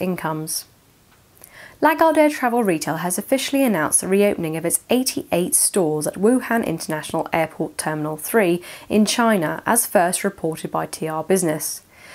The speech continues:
The reopening of the airport and the retailer's retail and food and beverage outlets on the eighth of April marked the end of a seventy-six day lockdown in the city due to the covid nineteen pandemic.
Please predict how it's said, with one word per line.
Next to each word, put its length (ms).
The 100
reopening 520
of 80
the 140
airport 480
and 160
the 60
retailer's 520
retail 480
and 180
food 160
and 120
beverage 420
outlets 520
on 80
the 120
eighth 240
of 80
April 480
marked 300
the 180
end 220
of 100
a 40
seventy-six 760
day 180
lockdown 500
in 100
the 60
city 440
due 160
to 100
the 80
covid 360
nineteen 460
pandemic. 680